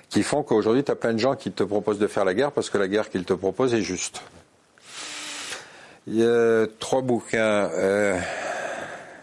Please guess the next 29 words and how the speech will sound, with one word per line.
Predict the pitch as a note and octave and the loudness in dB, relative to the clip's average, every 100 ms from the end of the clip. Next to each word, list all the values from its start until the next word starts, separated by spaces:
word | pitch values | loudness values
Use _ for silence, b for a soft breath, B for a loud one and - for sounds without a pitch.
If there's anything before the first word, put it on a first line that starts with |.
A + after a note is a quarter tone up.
| B B B B _ _ _ B B B B B - | B B B B _ _ _ B B B B B -2
Bon, | G#2+ A#2+ | 2 4
moi, | C3+ | 2
je | D3 | 2
conseillerais | - B2+ C#3+ B2+ A#2 B2 | 0 0 2 2 2 2
toujours | B2+ A#2 C#3 B2 | 2 4 4 4
de | G#2 | 4
lire | A2+ A2+ | 4 4
le, | G2+ G2 | 4 4
La | F#2+ | 2
fabrication | - G2+ G2 G2+ - | 2 0 0 0 0
de | F#2+ | 2
l'ennemi, | F#2+ F2+ G2 C#3+ | 2 2 2 2
le | A#2 | 2
mien, | G2 A2 | 2 0
de | B2+ | -2
bouquin, | G2 - C3 | -6 -2 -2
parce | C3+ - | -2 -2
que | G2 | -2
celui-là | - F#2 F#2 A2 | 0 0 2 2
était | G#2 E2+ | 0 -4
une | - F2+ | -4 -2
réflexion | F2 A2+ - A#2+ | 0 -2 -2 -2
sur | - G#2 | 0 2
la, | F2+ E2 D#2+ E2+ | 2 2 2 0
comment | - G#2+ | -2 0
on | G#2+ | 0
fabrique | - F#2+ F#2+ | 0 0 0
la | G2+ | 0
guerre. | F2+ A#2 D#3+ - | 2 0 0 -4